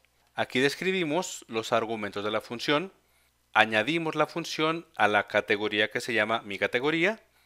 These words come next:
lo que hace la función y el nombre.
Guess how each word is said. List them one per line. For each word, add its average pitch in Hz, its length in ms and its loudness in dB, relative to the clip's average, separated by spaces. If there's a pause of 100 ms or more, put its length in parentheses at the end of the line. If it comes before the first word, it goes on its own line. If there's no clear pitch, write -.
(800)
lo 101 220 -6
que 92 160 -4
hace 92 220 -2
la 117 120 0
función 180 640 -2 (240)
y 131 180 0
el 127 140 0
nombre. 131 440 -2